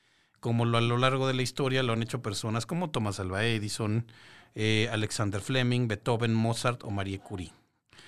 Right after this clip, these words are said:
Gente que trae cosas, o sea, concibe, por ejemplo, una sinfonía, concibe una lámpara incandescente, Marconi concibió la, eh, el radio. Eh, nadie debería tener que preferir la magia sobre la ciencia o viceversa.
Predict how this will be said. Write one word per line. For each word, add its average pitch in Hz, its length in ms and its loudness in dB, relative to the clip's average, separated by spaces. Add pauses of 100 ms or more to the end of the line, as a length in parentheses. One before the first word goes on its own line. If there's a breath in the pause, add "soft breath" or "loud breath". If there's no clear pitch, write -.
(360 loud breath)
Gente 120 300 0
que 127 80 0
trae 107 340 2
cosas, 113 380 -6
o 110 60 -6
sea, 107 200 -2 (200)
concibe, 120 440 -2
por 117 140 -6
ejemplo, 120 260 -4
una 117 100 -2
sinfonía, 110 640 -2
concibe 107 580 -2
una 107 300 0
lámpara 110 380 -2
incandescente, 120 920 -4 (500 soft breath)
Marconi 113 440 0
concibió 110 460 -2
la, 110 260 2
eh, 95 440 -4
el 98 120 -4
radio. 120 460 0 (560 soft breath)
Eh, 113 140 -4
nadie 165 260 2
debería 156 580 2
tener 131 300 0
que - 100 -6
preferir 123 440 -4
la 123 80 2
magia 120 340 0
sobre 107 260 0
la 98 120 -2
ciencia 110 480 -2
o 110 100 -6
viceversa. 107 680 -2